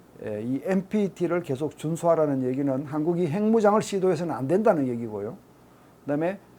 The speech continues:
한미 원자력 협정을 준수해야 한다는 얘기는 한국이 농축이나 재처리를 시도해서는 안 된다는 얘기입니다. 그리고 그 얘기는 한국이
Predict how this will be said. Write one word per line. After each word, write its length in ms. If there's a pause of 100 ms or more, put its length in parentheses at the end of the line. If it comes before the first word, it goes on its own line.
(220)
한미 400
원자력 420
협정을 720
준수해야 640
한다는 480
얘기는 580 (300)
한국이 520
농축이나 920
재처리를 640
시도해서는 560
안 120
된다는 420
얘기입니다. 440 (640)
그리고 300
그 200
얘기는 500 (500)
한국이 720